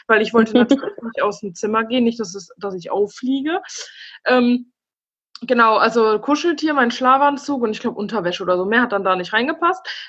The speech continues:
Speaker 1: Ich meine, das reicht ja zum Ausziehen, ne? Was braucht man sonst? Ähm,
Speaker 2: Ja, stimmt.
Speaker 1: ja,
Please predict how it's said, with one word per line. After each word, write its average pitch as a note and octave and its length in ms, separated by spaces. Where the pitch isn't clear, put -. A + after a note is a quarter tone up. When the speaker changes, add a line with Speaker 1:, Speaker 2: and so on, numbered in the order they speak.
Speaker 1:
Ich - 200
meine, F#3+ 200
das F#3 240
reicht G#3+ 200
ja C#4 100
zum C4 160
Ausziehen, C#4 460
ne? G#3 120
Was G#3 160
braucht G3 160
man F#3 120
sonst? A#3 280
Ähm, B3 220
Speaker 2:
Ja, G3+ 260
stimmt. - 440
Speaker 1:
ja, B3+ 160